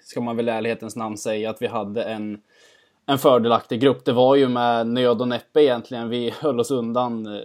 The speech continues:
gruppen med, med både Real Madrid och, och Dortmund. Den, den platsen fick ju Tottenham istället. Så att vi har haft några,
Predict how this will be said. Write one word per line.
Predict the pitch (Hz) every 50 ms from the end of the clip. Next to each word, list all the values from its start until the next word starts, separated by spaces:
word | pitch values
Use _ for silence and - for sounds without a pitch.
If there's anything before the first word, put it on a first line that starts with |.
| 110 113
gruppen | 113 117 117 113 _ _ - 110 110 107
med, | 104 104 104 104 101 101 101 - - - 110
med | 113 117 113 107
både | 107 110 110 107 113
Real | 110 117 117 113 110
Madrid | 110 110 110 110 120 127 123 113 110 104 -
och, | - 113 113 110 107 107 104 104 104 - - -
och | 123
Dortmund. | 113 123 113 110 101 - - - 107 104 104 101
Den, | 117 113 113 - -
den | 117 123 120 113
platsen | - 123 113 - 120 107
fick | 123 113 -
ju | 117
Tottenham | - - 143 139 143 - 120 110 104 104 104
istället. | 101 - 110 98 110 110 104 -
Så | -
att | 120 110 - - _ _ _ _ _ _ _ _ _ _ _ _ _ _ _ _
vi | - 143 139
har | 135 131
haft | 131 151 156 151 - - -
några, | 156 147 135 135 135 135 135 131 131 131 127 123 120